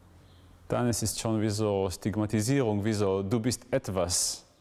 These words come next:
Ja, du bist etwas, du bist ein Reli-, du bist religiös, du bist etwas und deshalb ist es schwer, wie so religiöse Verbindungen, wie so,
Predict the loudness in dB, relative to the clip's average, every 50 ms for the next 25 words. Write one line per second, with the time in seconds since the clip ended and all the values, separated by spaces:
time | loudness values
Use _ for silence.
0 | _ _ _ _ _ _ _ _ _ _ _ _ _ _ _ _ _ _ _ -2
1 | 0 0 2 2 0 0 0 -2 -4 -2 -4 -4 -2 0 0 0 0 0 -2 -4
2 | -4 -4 -4 -6 -6 -4 -2 0 2 2 2 2 2 0 2 0 0 0 0 0
3 | 2 2 2 2 2 4 4 2 2 0 0 -2 -2 -2 0 -2 -2 -2 0 -2
4 | -2 0 0 0 0 2 2 0 0 -2 -4 -12 -6 -2 0 0 0 0 -2 -4
5 | -2 -2 -4 -4 -2 0 2 2 4 4 2 2 0 -2 0 0 0 0 0 -2
6 | -8 -18 -20 -20 -20 -20 -20 -20 -20 -20 -20 -12 -4 0 0 2 2 2 2 2
7 | 2 2 2 2 0 0 0 0 -2 0 2 2 0 2 2 0 2 2 2 0
8 | 2 0 0 2 2 2 2 2 2 2 0 0 -2